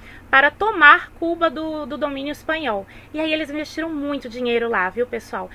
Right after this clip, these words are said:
Investiram em indústrias, na agricultura, no setor de turismo. A ideia era fazer Cuba,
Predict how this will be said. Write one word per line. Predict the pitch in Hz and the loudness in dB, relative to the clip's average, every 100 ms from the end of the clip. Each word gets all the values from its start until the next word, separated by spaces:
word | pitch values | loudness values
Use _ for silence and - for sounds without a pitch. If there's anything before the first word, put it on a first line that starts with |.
| - - | -20 -12
Investiram | 254 262 - 302 | -2 -2 -2 -6
em | 262 | -4
indústrias, | 240 220 269 254 - 240 240 - - - | -4 -4 -4 -4 -4 -2 -2 -4 -20 0
na | 269 | 2
agricultura, | 269 269 254 - 285 277 262 247 | 2 0 -6 -8 -6 0 2 2
no | 262 | 0
setor | - 269 277 262 | -2 -2 -2 -4
de | 254 | -4
turismo. | 247 233 285 269 262 | -4 -4 -4 -4 2
A | 311 | 2
ideia | 320 208 220 302 269 | 2 0 2 2 2
era | 233 285 | 2 0
fazer | 302 277 294 - | -2 2 0 0
Cuba, | - 285 294 330 403 | -6 -4 0 0 0